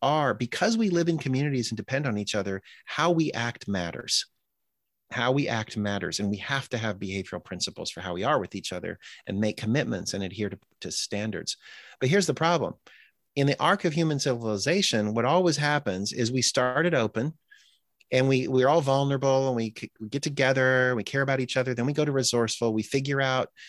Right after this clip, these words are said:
you know, how to live off the land and we figure out tools and we build civilizations. We go to persistence and we start to enforce the status quo and have all these, these things we wanna have. And then it stops. And then we try to protect everything. We fight anybody that gets in the way.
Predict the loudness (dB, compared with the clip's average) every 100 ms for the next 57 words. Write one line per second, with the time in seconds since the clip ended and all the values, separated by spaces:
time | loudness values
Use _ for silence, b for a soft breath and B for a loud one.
0 | B B 0 2 0 -2 -2 0 2 2
1 | 2 0 0 0 2 2 0 0 -2 -4
2 | -4 -4 -4 -4 -2 2 4 4 2 2
3 | 0 2 2 2 0 0 2 2 2 0
4 | -2 0 2 2 0 0 2 2 0 0
5 | 0 -2 B B B 0 2 2 0 -2
6 | -4 -2 0 0 0 -2 0 0 -2 0
7 | 2 4 2 0 -2 -2 -2 0 0 0
8 | -2 B B B -4 0 0 2 2 2
9 | 0 0 0 0 -2 -2 -2 -4 -8 -20
10 | B B 0 2 4 2 2 0 -2 -2
11 | -2 -4 -6 b _ 0 2 2 2 -2
12 | -2 -2 -2 -2 -4 -4 -6 -4 -2 -2
13 | -4 -2 -2 -2 -4 -4 -4 0 0 0
14 | 0 0 -2 -4 -4 -4 -2 0 0 0
15 | -4